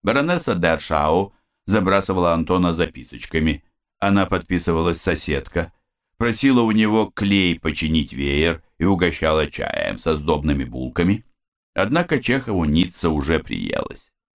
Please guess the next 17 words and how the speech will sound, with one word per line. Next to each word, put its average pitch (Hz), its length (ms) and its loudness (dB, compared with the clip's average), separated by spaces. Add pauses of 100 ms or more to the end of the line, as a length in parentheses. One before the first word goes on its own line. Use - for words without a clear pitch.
(260)
Свои 92 380 2
именины 90 500 4
он 87 120 2
отметил 82 640 -2
очень 55 420 -2
тихо. - 500 -12 (400)
Его 98 240 2
навестил 127 560 2
лишь 107 200 0
консул 92 460 0
Юрасов. 80 680 -2 (720)
Суворину 139 520 4
Антон 110 380 0
писал 76 400 -2
двадцать 71 420 -4
седьмого 69 420 -2
января. 67 520 -4